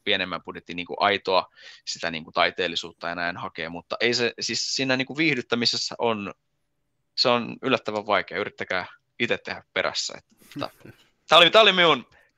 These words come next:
Speaker 1: James Cameron Avatar-saarna. Tää on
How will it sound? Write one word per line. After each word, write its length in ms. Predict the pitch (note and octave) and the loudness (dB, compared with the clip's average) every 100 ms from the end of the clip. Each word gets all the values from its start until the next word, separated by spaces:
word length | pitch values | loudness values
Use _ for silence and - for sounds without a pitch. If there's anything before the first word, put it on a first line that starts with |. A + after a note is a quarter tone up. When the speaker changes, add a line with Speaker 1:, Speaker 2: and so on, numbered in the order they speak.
| C#3 | -2
Speaker 1:
James 240 | B2+ - | -2 -2
Cameron 480 | B2 A#2+ G#2 G2 D#2 - | -4 -2 -2 -6 -12 -6
Avatar-saarna. 1120 | G#2+ G2+ F#2+ D#2+ D#2 _ _ - F2+ F#2 D#2+ - _ - | -2 -2 -4 -10 -14 _ _ -14 -12 -10 -12 -20 _ -8
Tää 140 | G2+ | -4
on 160 | G2 | -4